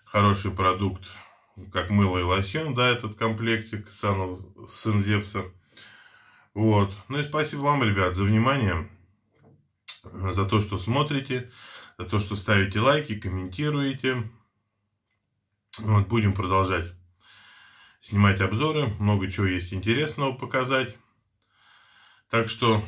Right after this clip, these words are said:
как всегда, лайки, комментарии приветствуются. Кто не подписался на канал, подписываемся. Всем хорошего дня, всем комфортного бритья, ребят, здоровья, не болеем.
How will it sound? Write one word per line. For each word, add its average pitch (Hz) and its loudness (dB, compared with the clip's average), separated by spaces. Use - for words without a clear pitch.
как 113 2
всегда, 104 2
лайки, 101 0
комментарии 98 0
приветствуются. 123 -4
Кто 104 -4
не 98 0
подписался 92 -2
на 87 -4
канал, 90 0
подписываемся. 135 -4
Всем 117 4
хорошего 113 2
дня, 160 -2
всем 107 0
комфортного 101 2
бритья, 110 -2
ребят, 113 0
здоровья, 117 0
не 90 -6
болеем. 120 0